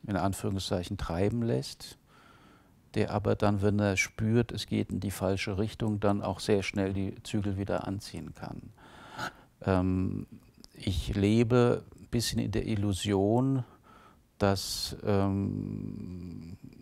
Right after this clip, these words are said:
Klugheit, bisschen Lebensweisheit innerhalb der ganzen Mitarbeiter dazu führt, und Liebe zum Haus, das ist ganz wichtig, Identität mit dem Haus,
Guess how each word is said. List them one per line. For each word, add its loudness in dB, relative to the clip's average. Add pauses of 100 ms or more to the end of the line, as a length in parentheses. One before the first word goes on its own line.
(180)
Klugheit, 2 (380)
bisschen -4
Lebensweisheit 0 (540)
innerhalb 2
der -2
ganzen -2
Mitarbeiter 0
dazu -4
führt, -4 (800)
und 2
Liebe 2
zum -2
Haus, 2
das -4
ist -6
ganz 0
wichtig, -6
Identität 2
mit -2
dem -2
Haus, -2